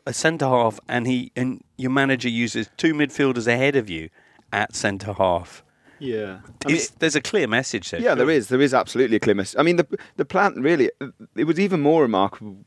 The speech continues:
Speaker 2: I think, because although he played two midfielders at centre-back, Fernandinho actually played much higher than Rodri. Now, you'd probably have assumed it was the other way around because Fernandinho's been playing centre-back a bit, but I was looking at that, the, the heat and the touch map, and Fernandinho,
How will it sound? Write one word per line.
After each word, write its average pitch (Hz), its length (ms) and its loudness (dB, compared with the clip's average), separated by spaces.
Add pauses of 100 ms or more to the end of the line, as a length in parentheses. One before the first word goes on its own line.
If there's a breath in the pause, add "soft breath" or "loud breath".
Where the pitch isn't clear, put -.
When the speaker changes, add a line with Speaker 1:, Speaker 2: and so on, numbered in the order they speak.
(160)
Speaker 2:
I 110 80 2
think, 139 340 0
because 110 420 0
although 147 200 4
he 147 80 4
played 143 340 2
two 117 160 -2
midfielders 101 540 2
at 95 80 -8
centre-back, 113 460 -6 (380 loud breath)
Fernandinho 165 460 2
actually - 220 -4
played 113 280 4 (140)
much 127 240 2
higher 131 300 2
than 107 120 -4
Rodri. 127 320 2
Now, 110 120 2
you'd 117 260 0
probably 175 240 -2
have 113 120 2
assumed 151 340 0
it 101 80 0
was 98 100 -6
the 127 60 2
other 117 100 2
way 104 120 2
around 113 340 0
because 107 340 -4 (340 loud breath)
Fernandinho's 117 440 4
been 107 160 -2
playing 113 240 0
centre-back 104 400 -8
a 104 40 -4
bit, - 300 2
but 110 220 2
I - 20 -20 (320 loud breath)
was 185 80 -6
looking - 140 -2
at 107 80 2
that, 104 160 4
the, 110 120 4 (100)
the 117 100 2
heat 147 180 2
and - 100 -4
the 101 60 -4
touch - 300 0
map, 98 200 -2
and 110 140 -8 (420 loud breath)
Fernandinho, 170 540 4